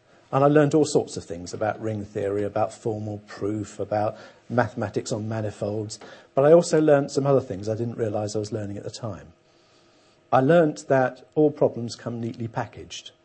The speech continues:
and that all problems have a right answer. And I think often in higher education we teach those things to our students along with the rest. We teach them, uh, that it's not finding out what the problem is that's the pro-,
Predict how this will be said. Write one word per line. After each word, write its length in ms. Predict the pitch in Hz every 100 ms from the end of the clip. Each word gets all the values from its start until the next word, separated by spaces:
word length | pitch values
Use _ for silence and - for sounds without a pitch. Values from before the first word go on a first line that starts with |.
| _ _ _ _ _ -
and 120 | 123
that 120 | 113
all 140 | 151
problems 460 | 143 - 127 113 110
have 100 | 110
a 60 | 117
right 340 | 117 110 -
answer. 440 | 107 92 - - - _ _ _ _ _ _ _ -
And 100 | 135
I 20 |
think 200 | 165 156
often 360 | 190 190 117
in 100 | 107
higher 200 | 104 117
education 600 | 117 107 - 120 101 113 113
we 80 |
teach 340 | 120 - 151 -
those 240 | 98 -
things 260 | - 90 -
to 100 | 107
our 100 | 101
students 540 | - 123 95 87 - - -
along 280 | - 113 110
with 120 | 104
the 80 | 107
rest. 440 | 110 82 - - - _ _ _ - _ _
We 100 | 123
teach 440 | 120 - 185 - -
them, 240 | 87 107 - _ _ _ _
uh, 200 | 127 123 -
that 400 | 127 127 123 - - _ _ _ _ _
it's 200 | 147 147
not 280 | 151 151 -
finding 300 | 131 127 127
out 140 | 117
what 100 | -
the 60 | 113
problem 340 | - 135 98
is 200 | 90 85
that's 160 | - -
the 60 |
pro-, 220 | - -